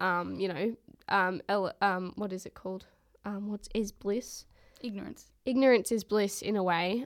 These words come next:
Speaker 1: um, but also I think it's healthy to talk about past relationships and how you felt and how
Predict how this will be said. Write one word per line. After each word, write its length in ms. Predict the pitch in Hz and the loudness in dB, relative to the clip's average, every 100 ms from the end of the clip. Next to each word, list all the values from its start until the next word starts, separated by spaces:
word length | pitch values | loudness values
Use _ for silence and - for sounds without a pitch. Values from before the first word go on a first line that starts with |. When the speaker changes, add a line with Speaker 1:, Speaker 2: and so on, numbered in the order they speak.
| - | -2
Speaker 1:
um, 460 | 208 202 190 190 - | 2 4 2 -2 2
but 280 | 208 190 - | 6 6 4
also 460 | - 202 - 214 190 | 0 0 0 0 0
I 120 | 214 | 0
think 220 | 214 240 | -2 -4
it's 140 | 269 262 | -4 -4
healthy 340 | 285 403 330 | -6 -2 -2
to 120 | - 196 | -4 -10
talk 280 | 214 190 | -8 -8
about 260 | 202 190 180 | -6 -6 -6
past 280 | 190 196 - | -6 -6 -6
relationships 640 | 190 196 196 196 - - | -6 -6 -6 -6 -8 -6
and 100 | 214 | -4
how 140 | 196 | -4
you 160 | 190 185 | -2 -4
felt 340 | - 190 185 - | 0 0 0 -4
and 140 | 196 | -6
how 400 | 196 196 190 196 | -6 -8 -6 -10